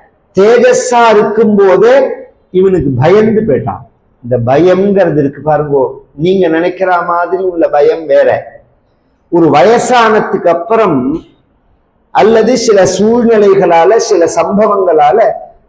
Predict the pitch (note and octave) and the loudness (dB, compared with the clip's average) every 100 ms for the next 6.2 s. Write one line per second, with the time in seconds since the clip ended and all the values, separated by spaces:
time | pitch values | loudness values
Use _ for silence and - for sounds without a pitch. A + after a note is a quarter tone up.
0 | _ C3 G3 G3+ A#3+ A#3+ A#3+ B3+ A#3 F#3 | _ 0 2 2 2 2 2 0 0 0
1 | F#3+ G3+ A4 A#4 B4 - - - - _ | 0 2 4 4 2 0 -6 -10 -20 _
2 | C#3+ D3+ G3+ A3 G3+ E3 C#3+ C3 C3 D3 | -4 0 2 2 2 0 0 0 0 -2
3 | - - - _ _ _ _ _ _ _ | -4 -12 -20 _ _ _ _ _ _ _
4 | _ - - F#3 F#3 - G3+ G3+ E3+ D#3+ | _ -20 -4 -2 -2 -2 -2 0 0 0
5 | D#3 C#3+ D3 C#3+ C#3 B2+ A#2+ B2+ C3 B2+ | 0 2 0 0 -2 -2 0 0 0 0
6 | D#3 | 0